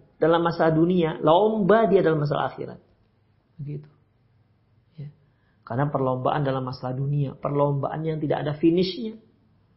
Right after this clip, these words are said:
Tidak ada finishnya. Ingat hadis yang sering kita singgung-singgung. "Lau kana li bani Adam wadiyani minadz dzahab, la ahabba ayyakuna wadiyan tsalitsan." Seandainya seorang anak Adam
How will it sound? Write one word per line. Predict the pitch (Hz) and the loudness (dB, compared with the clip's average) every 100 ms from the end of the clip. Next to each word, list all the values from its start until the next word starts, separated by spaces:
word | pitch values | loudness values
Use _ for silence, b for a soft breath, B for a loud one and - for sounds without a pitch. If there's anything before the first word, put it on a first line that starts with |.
| _ _ _ _ _ _ - | _ _ _ _ _ _ -4
Tidak | 277 | 0
ada | - - | 2 0
finishnya. | - 311 330 - 262 214 - _ _ _ _ | -2 0 0 -2 -6 -10 -16 _ _ _ _
Ingat | - 233 233 220 | -4 0 0 0
hadis | - 185 220 | -2 -2 -2
yang | 190 | -4
sering | 143 185 151 | -2 -2 -2
kita | 151 143 131 - | -4 -4 -4 -4
singgung-singgung. | - 143 135 156 151 127 - B B | -6 -4 -4 -4 -4 -4 -8 B B
"Lau | - 170 170 | 2 2 4
kana | 220 208 165 | 2 4 2
li | 147 | 2
bani | 135 139 | 2 0
Adam | 156 151 131 127 | 2 0 0 0
wadiyani | 147 156 143 156 180 160 | 2 2 4 2 2 2
minadz | 139 123 | 0 -2
dzahab, | 120 123 123 B B - | -2 -4 -6 B B -2
la | 151 | 0
ahabba | - - 165 139 - | 0 -2 -2 0 0
ayyakuna | 147 139 139 - 175 147 127 | 0 2 0 0 0 2 0
wadiyan | 139 131 127 117 | 0 0 -2 -2
tsalitsan." | 107 110 117 113 120 | -6 -4 -4 -6 -6
Seandainya | - 170 170 202 180 | -4 -2 2 2 2
seorang | 143 123 131 127 127 | -2 -2 -2 -4 -8
anak | 117 | -10
Adam | 123 110 113 | -10 -12 -14